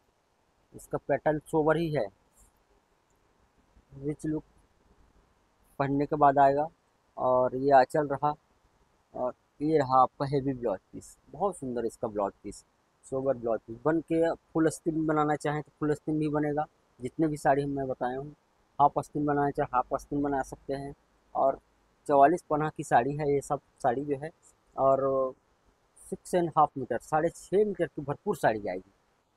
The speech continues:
चलो next साड़ी की ओर बढ़ते हैं। नेक्स्ट साड़ी होगी अपना ये green color,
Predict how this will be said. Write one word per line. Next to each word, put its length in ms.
चलो 160
next 300
साड़ी 260
की 140
ओर 140
बढ़ते 320
हैं। 180
नेक्स्ट 720
साड़ी 260
होगी 280
अपना 320
ये 160
green 360
color, 180